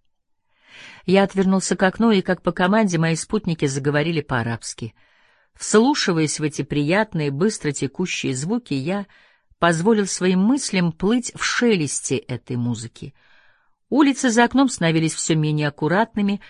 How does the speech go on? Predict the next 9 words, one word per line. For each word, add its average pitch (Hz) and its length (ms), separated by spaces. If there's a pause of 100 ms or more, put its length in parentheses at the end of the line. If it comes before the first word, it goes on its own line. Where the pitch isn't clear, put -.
(120)
здания 165 600
все - 200
более 139 320
обшарпанными 139 840
и 135 180
запущенными. 190 920 (400)
Многие 240 420
дома 233 420
из 202 440